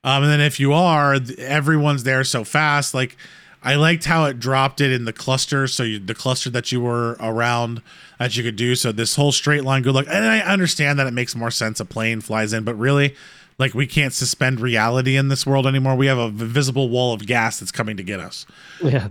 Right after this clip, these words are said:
Speaker 1: The
Speaker 2: we
Speaker 1: other
Speaker 2: can also
Speaker 1: thing
Speaker 2: pull our parachute three hundred times a game.
Speaker 1: The other thing I, I, I would like is them to slow down the first circle gas,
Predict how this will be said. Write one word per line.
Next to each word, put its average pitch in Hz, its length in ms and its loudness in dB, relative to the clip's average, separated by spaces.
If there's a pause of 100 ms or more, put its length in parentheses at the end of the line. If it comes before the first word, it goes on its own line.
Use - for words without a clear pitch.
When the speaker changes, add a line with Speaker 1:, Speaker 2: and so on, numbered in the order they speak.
Speaker 1:
The 143 80 4
Speaker 2:
we 165 40 6
Speaker 1:
other 190 120 6
Speaker 2:
can 202 80 6
also 165 120 4
Speaker 1:
thing 180 180 4
Speaker 2:
pull 151 140 4
our 139 140 4
parachute 127 500 0
three 123 140 2
hundred 117 220 0
times 110 200 -2
a 113 80 -2
game. 110 240 -4
Speaker 1:
The 135 100 0
other 170 200 4
thing 165 180 2
I, 139 440 2
I, 123 160 -4
I 131 40 2
would 131 160 2
like 123 300 0
is 113 160 -2 (100)
them 120 160 0
to 113 100 -4
slow 123 460 0
down 117 540 0 (720)
the 123 320 2
first - 580 0
circle 120 400 -2
gas, 104 640 -4